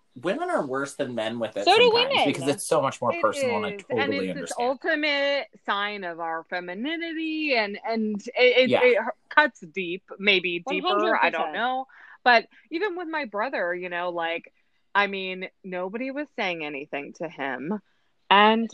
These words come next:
Speaker 3: I had to be the one to tell him. <laughs>
Speaker 1: Well, the thing is,
Speaker 3: It's
Speaker 1: too,
Speaker 3: like,
Speaker 1: it's
Speaker 3: I
Speaker 1: like,
Speaker 3: think
Speaker 1: you
Speaker 3: we
Speaker 1: wanna
Speaker 3: have to
Speaker 1: say
Speaker 3: do
Speaker 1: something
Speaker 3: it.
Speaker 1: before it's
Speaker 3: That's
Speaker 1: too
Speaker 3: when I'm
Speaker 1: late.
Speaker 3: like, "Johnny, we have to start now." You know, you have to try and prevent.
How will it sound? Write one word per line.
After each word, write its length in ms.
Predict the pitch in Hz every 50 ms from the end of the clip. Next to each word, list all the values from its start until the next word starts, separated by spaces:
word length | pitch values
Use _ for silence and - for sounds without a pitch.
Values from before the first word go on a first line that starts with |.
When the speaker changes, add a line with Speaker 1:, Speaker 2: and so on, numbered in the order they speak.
| - - -
Speaker 3:
I 220 | 190 208 233 294
had 300 | 392 403 381 415 415 - -
to 80 | 381 254
be 160 | 311 370 381
the 100 | - 415
one 180 | 359 403 427 359
to 140 | - 466 381
tell 480 | - - 466 523 571 571 415 - - 302
him. 260 | - - 240 - 214 - _
<laughs> 40 | _ _ _ _ _ _ _ - - - _ _ _ _ _ _ _ _ - - - - - - - - - - -
Speaker 1:
Well, 100 | 190 202
the 100 | 196 226
thing 240 | 226 - 262 277 277
is, 100 | 214 226 240
Speaker 3:
It's 120 | 254 262 -
Speaker 1:
too, 80 | 214
Speaker 3:
like, 100 | - -
Speaker 1:
it's 140 | 226 190 370
Speaker 3:
I 40 | -
Speaker 1:
like, 40 | -
Speaker 3:
think 80 | 370
Speaker 1:
you 80 | 170 175
Speaker 3:
we 100 | 165 185
Speaker 1:
wanna 120 | 202 294
Speaker 3:
have 60 | 294 -
to 40 | -
Speaker 1:
say 180 | - 160 196
Speaker 3:
do 60 | 226 277
Speaker 1:
something 280 | 640 - - - 165 151
Speaker 3:
it. 20 |
Speaker 1:
before 300 | 147 139 - - 160 156
it's 100 | 156 -
Speaker 3:
That's 120 | - 403
Speaker 1:
too 140 | 254 139 120
Speaker 3:
when 120 | 104 104 -
I'm 60 | -
Speaker 1:
late. 80 | - 151
Speaker 3:
like, 200 | - - 269 -
"Johnny, 300 | 247 240 233 214 190 175
we 160 | 170 180 233
have 240 | 214 175 170 175 _
to 100 | 190 180 _
start 440 | _ - 175 175 175 160 190 214 - 190
now." 480 | 180 180 214 320 440 302 208 175 175
You 160 | 190 214 247
know, 120 | 254 277 269
you 120 | 269 269 262
have 140 | 254 254
to 100 | 247 262
try 220 | 240 - 277 277 247
and 100 | 226 220 -
prevent. 640 | 220 202 175 170 185 208 262 285 247 254 285 294